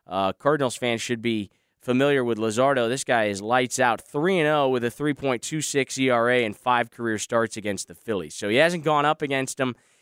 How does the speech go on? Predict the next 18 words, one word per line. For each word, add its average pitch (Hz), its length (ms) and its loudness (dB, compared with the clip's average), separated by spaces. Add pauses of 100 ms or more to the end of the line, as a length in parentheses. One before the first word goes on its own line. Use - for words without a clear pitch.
(240)
in 135 180 0
the 101 60 -4
playoffs, 127 800 2
and 117 140 -4
he 113 120 -4
did 117 180 -2
not 151 320 2
ha-, 139 320 0
he 135 140 0
has 135 160 -2
not 185 260 0
really 180 240 2
pitched 160 500 -4
great 143 420 -2
in 127 160 -12
the - 60 -18
playoffs. 98 680 0 (360)
Luzardo 131 680 2